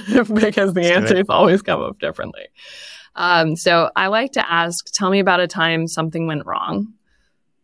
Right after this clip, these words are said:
Speaker 1: What was it? What did you do about it?" Yada, yada. And effectively, the question gets at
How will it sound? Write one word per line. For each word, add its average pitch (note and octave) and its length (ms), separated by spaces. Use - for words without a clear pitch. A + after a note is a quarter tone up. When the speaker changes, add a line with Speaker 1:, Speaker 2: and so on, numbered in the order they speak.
Speaker 1:
What E3+ 220
was E3+ 180
it? D#3 240
What E3 240
did D3+ 140
you D3+ 80
do C#3+ 180
about - 280
it?" - 260
Yada, D#3+ 260
yada. F3 360
And F3 480
effectively, A#3+ 580
the F#3+ 80
question E3 380
gets D3+ 220
at - 280